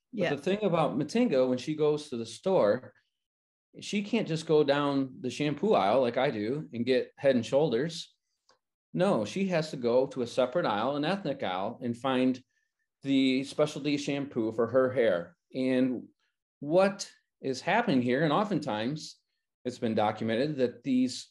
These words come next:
Speaker 1: hair products are under lock and key, or they're by the pharmacy with a camera on them.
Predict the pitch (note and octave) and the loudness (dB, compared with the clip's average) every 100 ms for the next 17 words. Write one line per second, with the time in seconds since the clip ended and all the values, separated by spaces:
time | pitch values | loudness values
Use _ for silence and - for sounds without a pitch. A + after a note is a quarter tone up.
0 | - C3+ B2+ B2+ C3 - C#3 C3+ C3 C3+ | -4 -2 2 2 2 0 -2 2 2 0
1 | C#3 C3 G3 F3+ G2 - - B2 B2 A#2 | 0 -2 0 0 -2 -8 -2 0 2 2
2 | C3 B2 C#3+ D#3+ D3 A#2+ B2 A#2 C3+ D3+ | 2 2 0 -2 -4 -4 -6 -6 -2 0
3 | C3 G#2+ F2+ E2 | 0 -4 -8 -10